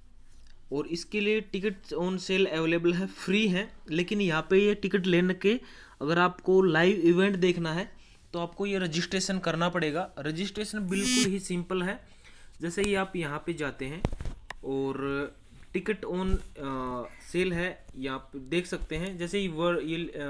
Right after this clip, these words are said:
पेज है, इसके पेज के ऊपर आप जैसे ही क्लिक करते हैं तो यहाँ पे आ जाता है, अ, रजिस्टर टिकट और ये प्रोसीड का बटन है, इस पे क्लिक करते हैं तो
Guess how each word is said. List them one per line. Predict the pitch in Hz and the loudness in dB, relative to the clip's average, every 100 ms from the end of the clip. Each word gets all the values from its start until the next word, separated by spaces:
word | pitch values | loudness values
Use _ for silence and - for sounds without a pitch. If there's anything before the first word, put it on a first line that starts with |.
| 135 - | -8 -6
पेज | 151 170 | -4 -2
है, | 156 156 - - - - - - - - - 165 | -2 -2 -2 -2 -6 -8 -20 -20 -20 -20 -12 -10
इसके | 170 - 190 | -8 -4 -4
पेज | - 175 180 170 | 0 0 0 0
के | 208 | -2
ऊपर | 196 196 | -2 -2
आप | 185 175 | -4 -2
जैसे | 170 170 | -4 0
ही | 196 | -2
क्लिक | 196 180 180 165 | -2 -4 -4 -6
करते | 131 127 | -6 -6
हैं | 139 196 - - - - - | -8 -10 -16 -20 -20 -16 -8
तो | 165 | -6
यहाँ | 151 147 | -4 -4
पे | 175 | -2
आ | 160 | -2
जाता | 147 - 110 | -2 -4 -6
है, | 113 143 | -6 -6
अ, | - - - - | -10 -20 -20 -12
रजिस्टर | 127 139 147 160 - 165 | -6 -4 -4 -8 -6 -8
टिकट | 156 120 98 - - - - - 147 | -6 -8 -10 -14 -20 -20 -20 -12 -6
और | 151 | -4
ये | 165 | -2
प्रोसीड | 170 - 160 165 165 165 | -4 -6 -6 -6 -6 -6
का | - 170 | -4 -4
बटन | 165 160 156 | -2 -4 -4
है, | 202 | -6
इस | 226 160 | -8 -10
पे | - 160 | -8 -6
क्लिक | 165 165 - | -4 -6 -6
करते | 135 - | -6 -6
हैं | 135 208 - - - - - - - - | -6 -8 -12 -20 -20 -20 -20 -20 -14 -4
तो | 175 | -4